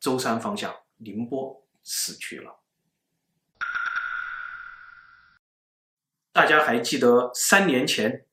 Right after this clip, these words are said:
一五五四年，四十二岁的胡宗宪到浙江时是什么官职吗？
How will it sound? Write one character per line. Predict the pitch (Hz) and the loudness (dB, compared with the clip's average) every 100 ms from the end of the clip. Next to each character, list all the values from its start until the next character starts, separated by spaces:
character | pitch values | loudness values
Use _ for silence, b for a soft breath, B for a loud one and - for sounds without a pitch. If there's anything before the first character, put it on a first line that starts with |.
| _ _ | _ _
一 | 165 165 | 0 2
五 | 120 127 143 107 | 2 -2 -4 -6
五 | |
四 | - - 156 | -4 -2 2
年， | 123 107 107 - - | 2 2 0 -6 -6
四 | - 160 120 | -2 0 0
十 | 117 | 6
二 | 143 127 | 8 8
岁 | 123 | 4
的 | 110 - | 0 -2
胡 | - 120 | -4 -2
宗 | 143 170 | 2 2
宪 | 190 175 - - _ | 4 2 2 -10 _
到 | 131 113 | 4 4
浙 | - 123 | 4 4
江 | 117 113 | 4 0
时 | - 98 - | -2 -8 -12
是 | - - | -10 -6
什 | - | -8
么 | 92 117 | -4 -6
官 | 120 113 110 | -2 0 0
职 | - 90 | -4 -14
吗？ | 98 | -18